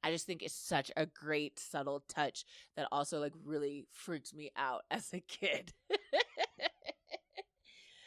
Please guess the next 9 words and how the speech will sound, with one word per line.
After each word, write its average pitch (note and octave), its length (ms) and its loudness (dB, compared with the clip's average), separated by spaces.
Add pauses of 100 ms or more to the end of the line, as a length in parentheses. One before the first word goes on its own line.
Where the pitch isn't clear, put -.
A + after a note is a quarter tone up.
(260)
Then G4 320 10
again, F#4 760 12
we D#4 160 10
flash D4 440 12 (100)
back C4+ 280 12 (120)
to C4 280 2
our G#3+ 260 10
main G3 280 4
characters. F#3+ 760 4